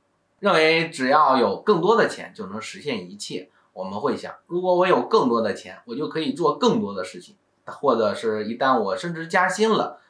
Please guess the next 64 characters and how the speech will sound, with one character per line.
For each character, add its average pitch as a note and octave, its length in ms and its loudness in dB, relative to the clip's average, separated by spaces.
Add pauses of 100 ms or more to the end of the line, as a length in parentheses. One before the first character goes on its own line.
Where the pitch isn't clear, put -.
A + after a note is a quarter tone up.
(160)
我 A2+ 80 -6
就 F#3+ 160 0
会 G3+ 240 4
更 F#3+ 240 2
快 B2+ 160 0
乐。 - 220 -10 (120)
但 F#3 180 2
实 A#2+ 160 -8
际 F3+ 140 -8
上 D3+ 240 2
呢， G2 200 -6 (260)
我 C3+ 100 -4
们 D3 140 2
应 F3+ 80 -2
该 F#3+ 160 2
反 - 340 0
思 F3+ 240 -4
自 F#3 140 -4
己 G2+ 120 -6
的 F2+ 120 -8
生 D#3+ 280 -4
活， F#2+ 360 -10
而 A#2 160 -6
不 C3+ 80 -6
是 A2 400 2
只 G2+ 160 -14
顾 D#3 160 -6
着 G#2+ 140 -2
不 - 140 -10
断 B2 300 -2
追 F3+ 140 -4
求 B2+ 180 -8
的 F3+ 120 -6
更 F#3 280 0
多。 F#2 260 -10 (220)
适 - 180 -2
当 A#3+ 180 2
的 - 160 4
自 A3 120 -2
我 B2+ 260 4
反 - 180 -6
思 - 340 -10
和 E3 120 -8
审 - 300 -10
视， - 400 -8
能 A2 100 -14
够 A#2 180 -2
帮 B2+ 220 2
助 B2 80 -4
我 G#2 120 -2
们 F#2 220 -12
更 G#3+ 200 4
好 - 340 -2
地 B2 140 -4
理 A#2 180 -4
解 B2 220 -4
自 C#3+ 180 -12
己 F#2+ 140 -10
的 F2+ 120 -16
需 F3 240 -12
求 F#2+ 300 -10
和 G#2 140 -16
目 C#3 220 -8
标。 F2+ 280 -12